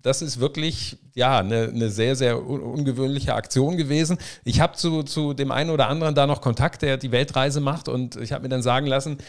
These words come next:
ja, dieser Flug, das ist jetzt nicht so die schöne Angelegenheit gewesen, denn diese Condor-Langstreckenflieger, das ist alles eine enge Angelegenheit und dann, wenn man von Perth nach, äh, Phuket und dann weiter nach Frankfurt fliegt,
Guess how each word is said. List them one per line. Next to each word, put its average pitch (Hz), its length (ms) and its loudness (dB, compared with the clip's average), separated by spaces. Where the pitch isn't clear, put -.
ja, 139 200 2
dieser 147 260 4
Flug, 175 480 0
das 160 180 2
ist 175 160 -6
jetzt 151 220 -4
nicht 160 300 -4
so 151 220 -2
die 135 180 -6
schöne 151 400 2
Angelegenheit 147 720 0
gewesen, 135 480 -2
denn 120 120 -4
diese 131 220 -4
Condor-Langstreckenflieger, 135 1300 0
das 117 160 -4
ist - 220 -8
alles 143 220 -6
eine 127 100 -4
enge 135 220 -2
Angelegenheit 131 720 -2
und 123 100 -4
dann, 123 160 0
wenn 127 100 0
man 127 140 0
von 113 240 -4
Perth 143 540 2
nach, 123 420 0
äh, 117 240 -2
Phuket 160 460 0
und 127 160 -2
dann 120 100 2
weiter 123 240 4
nach 117 160 0
Frankfurt 135 460 -4
fliegt, 131 320 -2